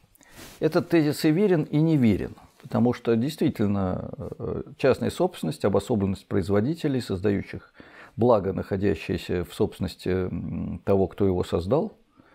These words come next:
э, ну, точнее, того, кто является его владельцем, э, потому что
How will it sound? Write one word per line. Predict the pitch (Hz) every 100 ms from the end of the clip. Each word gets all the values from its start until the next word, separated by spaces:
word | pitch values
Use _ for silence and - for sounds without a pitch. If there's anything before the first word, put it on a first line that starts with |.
| - - - _ _
э, | - 98 95 95 98
ну, | 127
точнее, | 131 117 117
того, | - 104 113
кто | - 107
является | 98 107 95 - 104
его | 101
владельцем, | 95 98 107 113 90 - 80 80 73
э, | 87 78 73 - - -
потому | - 90 87
что | - 90